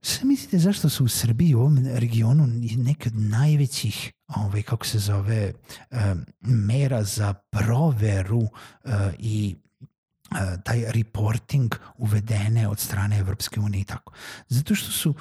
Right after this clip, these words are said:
preko nevladinih organizacija bile i najveće manipulacije dobijanja sredstava iz tih, za te nepovratne fondove i, i, mislim, to je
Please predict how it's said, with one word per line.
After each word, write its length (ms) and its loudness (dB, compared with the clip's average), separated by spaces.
preko 580 0
nevladinih 760 4
organizacija 680 2
bile 300 4
i 80 0
najveće 680 2
manipulacije 840 -2
dobijanja 360 2
sredstava 580 -2
iz 100 -2
tih, 220 -2
za 120 0
te 160 2
nepovratne 560 0
fondove 520 -2
i, 440 -8
i, 140 -12
mislim, 420 -4
to 300 0
je 300 2